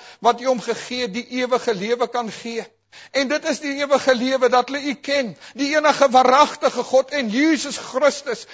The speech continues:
wat u gestuur het. Wat is dit? Om hom te ken. O, my dierbare, be-, wat is dit om die ewige lewe te hê? Om Jesus te ken. Om Here Jesus in my hart en my lewe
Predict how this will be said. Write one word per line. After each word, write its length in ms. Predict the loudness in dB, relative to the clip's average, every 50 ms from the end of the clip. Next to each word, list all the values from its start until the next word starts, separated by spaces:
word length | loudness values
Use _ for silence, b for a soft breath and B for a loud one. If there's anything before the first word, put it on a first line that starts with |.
| B B
wat 200 | -2 -2 -2 -2
u 60 | -6 -12
gestuur 440 | -10 -12 -12 -12 -14 -16 -16 -16
het. 180 | -16 -18 -20 _ _ _ _ _ _ _ _ _ _ _ _ _ _ _ _ _ _ _ _ _ _ _ _ _
Wat 220 | 0 0 0 0
is 140 | -2 -4 -2
dit? 420 | -2 -2 -4 -4 -8 _ _ _ _ _ _ _ _ _ _ _ _ _ _ _ _ _ _ _ _ _ _ -4
Om 160 | -2 0 2
hom 120 | 0 0 0 -2
te 80 | -4 -2
ken. 340 | -2 -2 -2 -2 -4 -6 -14 -18 _ _ _ _ _ _ b b b b b b _
O, 220 | 0 2 4 4 4
my 140 | 4 2 2
dierbare, 500 | 2 2 0 2 2 4 4 4 6 4 2
be-, 140 | 2 2 4 4
wat 180 | 4 4 2 -2
is 80 | -4 -4
dit 120 | -4 -4
om 100 | -4 -4 -4
die 120 | -4 -6 -2
ewige 320 | 0 0 0 0 0 -2
lewe 240 | -4 -4 -4 -4 -4 -2
te 140 | -2 0
hê? 160 | 0 0 0 -2 B B B 0
Om 160 | 0 2 2 0
Jesus 480 | 0 0 0 0 0 -2 -6 -8 -8 -8
te 100 | -8 -8
ken. 260 | -8 -8 -10 -10 -10 -12 _ _ _ _ _ _ B B B B B
Om 280 | 2 2 2 2 -2 -8
Here 300 | -4 0 2 4 4 4
Jesus 460 | 2 0 0 0 0 -2 -2 -4 -6
in 60 | -4 -2
my 100 | -2 0
hart 320 | 2 4 4 2 2 0
en 120 | -4 -2 0
my 100 | 0 0
lewe 460 | 0 -2 -4 -2 0 0 2 2 0